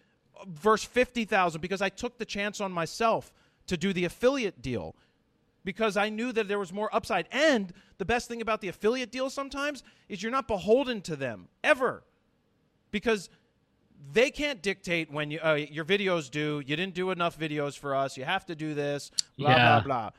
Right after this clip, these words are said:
Speaker 1: blah." No,
Speaker 2: <clears throat> Yep.
Speaker 1: with an affiliate deal, they only pay me if I convert. So they don't pay me anything if I don't convert. And so it converted and converted and converted.
Speaker 2: Right. You have more of that. Do you, are you still doing deals like that?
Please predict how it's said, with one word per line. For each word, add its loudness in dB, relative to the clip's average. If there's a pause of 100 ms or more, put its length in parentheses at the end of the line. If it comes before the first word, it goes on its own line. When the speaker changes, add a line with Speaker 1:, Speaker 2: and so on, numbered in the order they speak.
(120)
Speaker 1:
blah." 2
No, 4
Speaker 2:
<clears throat> -20
Yep. 4
Speaker 1:
with 2
an -18
affiliate -2
deal, 2
they 4
only -2
pay -4
me -2
if -2
I -2
convert. 0 (380)
So -4
they 6
don't 2
pay 0
me -4
anything -2
if -6
I 2
don't 0
convert. 0 (640)
And -12
so -2
it -6
converted -4
and -8
converted -6
and -8
converted. -4 (1400)
Speaker 2:
Right. 8
You 2
have 8
more 8
of 8
that. 6
Do 8
you, 10
are 8
you 8
still 8
doing 6
deals 4
like 2
that? 2